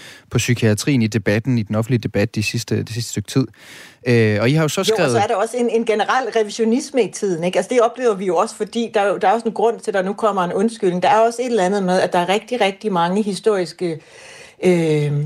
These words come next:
Speaker 2: perioder, altså, og episoder, som vi begynder at forholde os til, om, om noget var rigtigt og forkert, øh, og, øh, og hvad vi gjorde engang, og, og hvordan vi så,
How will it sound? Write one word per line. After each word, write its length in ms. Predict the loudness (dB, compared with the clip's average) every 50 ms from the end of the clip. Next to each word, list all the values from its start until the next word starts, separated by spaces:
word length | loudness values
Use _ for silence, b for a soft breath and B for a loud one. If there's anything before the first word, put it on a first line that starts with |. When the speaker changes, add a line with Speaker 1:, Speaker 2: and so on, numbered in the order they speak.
| -4 -8 -8 -2
Speaker 2:
perioder, 560 | 0 0 2 4 2 4 4 4 4 4 4 4
altså, 220 | 4 2 0 -2 0
og 200 | 2 2 2 0 -2
episoder, 580 | -4 -4 -8 -2 0 0 2 2 2 0 0
som 260 | 0 0 -2 -2 -2
vi 60 | -4 -6
begynder 360 | -6 0 2 2 2 2 0
at 100 | -4 -2
forholde 400 | -4 0 2 2 4 4 4 2
os 140 | 0 -2 -6
til, 280 | -6 -2 0 0 2
om, 240 | 2 0 0 0 0
om 140 | 0 0 2
noget 280 | 2 4 4 6 6
var 120 | 4 4 4
rigtigt 300 | 0 -2 -2 -2 -4 -4
og 60 | -4
forkert, 520 | -4 -6 -8 -6 0 2 2 2 2 -2 -6 -6
øh, 400 | -6 -4 -4 -4 -4 -6 -8 -10 B B B B B B B B B B
og, 360 | 0 2 2 4 2 2 2 0
øh, 200 | 0 0 -2 -2 -2
og 80 | 0 2
hvad 140 | 2 2 2
vi 80 | 0
gjorde 280 | 0 2 2 4 4 2
engang, 440 | 0 0 0 0 2 2 0 -2 -2
og, 360 | -2 0 0 -2 -2 -4 -4 -4
og 100 | -2 0
hvordan 340 | 0 2 2 0 0 0
vi 60 | 0 -2
så, 280 | 0 2 0 0 0